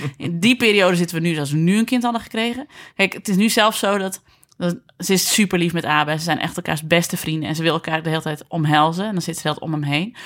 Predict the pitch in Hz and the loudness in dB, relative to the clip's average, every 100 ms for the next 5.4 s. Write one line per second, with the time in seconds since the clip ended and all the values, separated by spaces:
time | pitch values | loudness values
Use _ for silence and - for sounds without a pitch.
0 | - - - 175 190 180 165 175 185 175 | -18 -4 0 2 2 4 4 2 -2 0
1 | 180 220 196 202 240 180 - 180 190 170 | 2 2 0 -2 -2 -2 -2 -2 -2 -4
2 | 165 - 170 175 175 160 202 - 156 175 | -8 -6 -6 -6 -4 0 0 0 -4 -4
3 | - _ 170 160 165 - - _ 190 185 | -8 _ -2 0 0 -4 -16 _ 2 2
4 | 180 175 - - - 262 370 440 349 247 | -2 -6 -10 -18 -6 0 2 4 4 0
5 | - 247 277 | -4 0 0